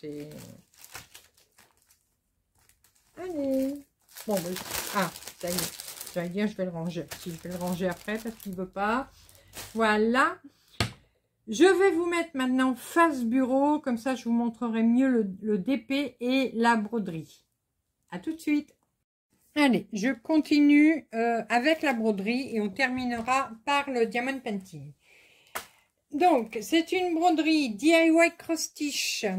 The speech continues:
Voilà. Euh, donc, D I Y cross stitch,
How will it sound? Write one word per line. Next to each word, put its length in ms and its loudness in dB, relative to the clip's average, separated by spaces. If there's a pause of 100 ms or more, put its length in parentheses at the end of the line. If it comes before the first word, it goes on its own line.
(640)
Voilà. 520 2 (920)
Euh, 1400 2 (1040)
donc, 280 6
D 80 0
I 320 6
Y 80 -8
cross 220 -6
stitch, 680 -2